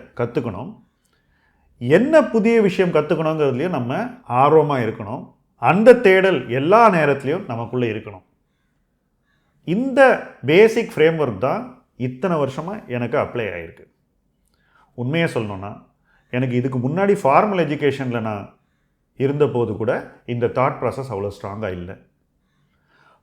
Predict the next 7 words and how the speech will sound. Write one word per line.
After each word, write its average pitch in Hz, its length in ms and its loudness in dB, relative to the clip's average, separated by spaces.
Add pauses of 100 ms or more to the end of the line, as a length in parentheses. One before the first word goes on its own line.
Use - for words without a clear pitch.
(120)
ஃபார்மல் 247 540 6
எஜுகேஷன்ல 180 540 0
எனக்கு 156 280 -2
வீக்கா 175 340 0
இருந்த 127 220 -2
தாட் 110 260 -4
ப்ராசஸ் 110 400 -8